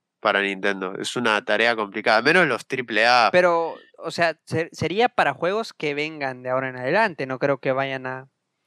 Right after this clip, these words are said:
Speaker 1: Claro,
Speaker 2: porque
Speaker 1: bueno,
Speaker 2: como dices,
Speaker 1: sí.
Speaker 2: sería, sería una tarea monumental, ¿no? A fin
Speaker 1: Sí,
Speaker 2: de cuentas.
Speaker 1: ajá, a-, al menos los que ya están de Nintendo, sí, sería muy difícil, la verdad. Tendrían que, incluso tendrían que meter, eh,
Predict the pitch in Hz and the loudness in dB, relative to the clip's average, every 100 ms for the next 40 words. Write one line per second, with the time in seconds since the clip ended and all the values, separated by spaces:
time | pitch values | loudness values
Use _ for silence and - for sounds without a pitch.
0 | _ _ _ _ - 143 123 113 123 101 | _ _ _ _ 4 6 6 4 4 2
1 | 151 156 180 - 185 151 151 151 151 - | 2 4 4 2 2 2 4 4 2 -2
2 | 143 147 151 151 143 147 147 131 120 120 | -2 -2 -2 0 2 2 0 -4 -6 -6
3 | 120 151 120 123 156 _ _ _ _ - | 0 0 0 -8 -16 _ _ _ _ -8
4 | - 143 147 131 113 117 127 117 107 95 | 0 6 8 8 6 2 2 2 2 2
5 | 98 92 71 117 120 151 165 143 131 123 | 4 4 4 4 4 6 6 4 0 -2
6 | 143 139 - 135 135 160 156 143 139 135 | 0 2 2 4 6 4 2 0 0 -4
7 | 131 156 170 160 - 127 107 110 120 120 | 2 4 6 4 4 0 2 2 4 4
8 | 113 117 110 131 131 123 110 98 98 98 | 2 0 0 -2 -2 0 0 2 2 6
9 | 113 107 101 117 123 110 107 104 98 110 | 6 4 0 0 0 2 2 2 0 -2
10 | 117 127 127 127 120 143 143 123 110 110 | -2 -2 -2 -4 2 4 4 0 -2 -2
11 | 110 120 113 107 | 2 2 2 0